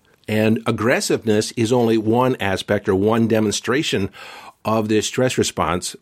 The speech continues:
Another response could be where you freeze, where you're immobilized. You know, when, when you're stressed or when you're in a new situation or you don't feel safe, you can't take action. You,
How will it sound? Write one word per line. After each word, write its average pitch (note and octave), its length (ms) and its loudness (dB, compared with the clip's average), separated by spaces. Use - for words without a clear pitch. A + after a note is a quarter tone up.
Another G#2+ 340 2
response G#2 440 0
could G2+ 180 -2
be G#2 140 4
where G#2 180 2
you G#2 220 0
freeze, A2+ 560 0
where F#2+ 420 2
you're G2 400 0
immobilized. A#2 880 0
You F#2+ 100 -6
know, G2+ 80 2
when, G#2 380 2
when F#2+ 160 -2
you're F#2 160 -2
stressed A#2+ 640 -2
or G2 60 2
when G2 180 0
you're F#2+ 100 0
in F#2+ 60 0
a F#2 40 -2
new A2 220 2
situation A2 760 0
or F#2 40 0
you F2+ 160 -4
don't A2 200 0
feel F#2+ 240 -4
safe, C#3+ 440 0
you G#2+ 200 0
can't A2+ 500 -2
take G2+ 320 0
action. A2+ 560 0
You, G2 420 0